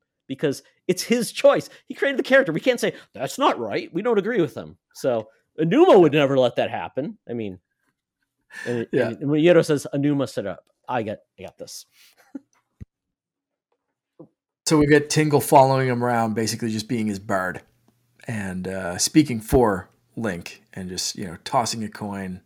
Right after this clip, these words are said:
Speaker 2: and, and so on. I think that's Tingle's role in this movie.
Speaker 1: Oh yeah, he's the one that, like, goes in all in, and Link is like,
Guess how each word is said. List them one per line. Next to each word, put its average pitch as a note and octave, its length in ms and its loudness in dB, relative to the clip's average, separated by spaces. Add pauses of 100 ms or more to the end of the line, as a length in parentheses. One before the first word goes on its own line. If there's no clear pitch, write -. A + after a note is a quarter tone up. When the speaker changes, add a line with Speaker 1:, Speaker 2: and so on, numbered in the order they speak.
(580)
Speaker 2:
and, F#2 520 -14
and F#2 160 -10
so F#2+ 200 -6
on. E2 240 -14 (460)
I G2+ 80 -12
think G2 200 -16
that's - 220 -8
Tingle's F2+ 340 -10
role E2+ 340 -10 (180)
in G2 60 -14
this - 160 -14
movie. - 320 -18 (800)
Speaker 1:
Oh A2+ 100 -6
yeah, F#2 180 -8
he's C3+ 220 -6
the C#3 80 -2
one A#2+ 160 -4
that, G#2+ 180 -8
like, G#2+ 340 -10 (580)
goes A2+ 360 -4
in G2 200 -8
all G#2+ 320 -6
in, G2 220 -8
and E2 260 -14 (280)
Link G2+ 300 -12
is F#2+ 300 -18
like, D#2 200 -16